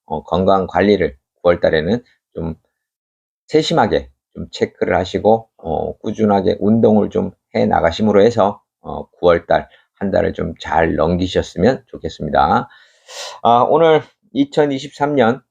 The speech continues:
개묘년 구월 달 띠별 운세, 원숭이띠를 좀 살펴봤고요. 아, 이 원숭이띠 분들은 이 삼재의 영향을 굉장히 좀 올해는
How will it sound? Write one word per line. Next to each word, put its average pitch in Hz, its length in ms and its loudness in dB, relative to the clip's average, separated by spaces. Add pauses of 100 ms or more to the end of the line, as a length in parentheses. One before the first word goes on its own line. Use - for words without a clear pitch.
(220)
개묘년 113 460 2 (380)
구월 107 260 2
달 104 240 0 (140)
띠별 117 240 2
운세, 87 360 -4 (120)
원숭이띠를 92 760 -2
좀 87 240 -6
살펴봤고요. 92 840 0 (260)
아, 104 180 2
이 110 160 2
원숭이띠 160 600 2
분들은 110 600 0
이 92 180 -10
삼재의 160 580 2
영향을 85 500 -2 (120)
굉장히 110 360 -2
좀 117 260 -6
올해는 104 480 2